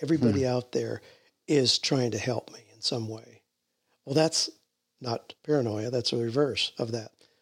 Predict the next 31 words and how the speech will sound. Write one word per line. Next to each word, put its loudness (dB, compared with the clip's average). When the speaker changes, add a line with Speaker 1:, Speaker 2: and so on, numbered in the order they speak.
Speaker 1:
But -2
I, 4
I 4
anticipate 0
that. -6
Speaker 2:
Yeah. -10
Speaker 1:
I-, 0
if 2
I 4
meet 0
somebody 4
on 2
the 2
road 2
somewhere 0
or 0
at 4
a 0
place 2
of -4
business, 2
I 0
immediately 6
assume 2
that -6
we're 2
there 4
to 2
help 0
each -6
other. -10